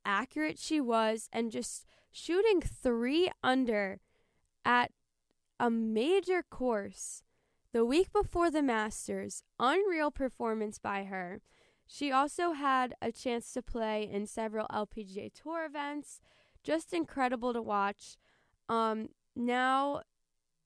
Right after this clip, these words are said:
she, this year I know she committed to Auburn, but so good for her. She's just been on fire.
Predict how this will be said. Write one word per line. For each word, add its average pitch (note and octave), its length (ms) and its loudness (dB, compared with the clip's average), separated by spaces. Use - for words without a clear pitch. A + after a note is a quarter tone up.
she, B3+ 540 -4
this C4+ 280 -4
year E4+ 120 4
I C4+ 140 6
know B3 180 2
she B3+ 160 -6
committed A#3+ 480 0
to - 140 -4
Auburn, C#4+ 560 2
but G#3+ 320 -4
so A3 260 -4
good C4+ 180 2
for B3+ 280 -2
her. A3 380 0
She's A3 240 -10
just B3 280 -4
been A#3+ 200 -4
on A3 240 -2
fire. A3+ 640 -4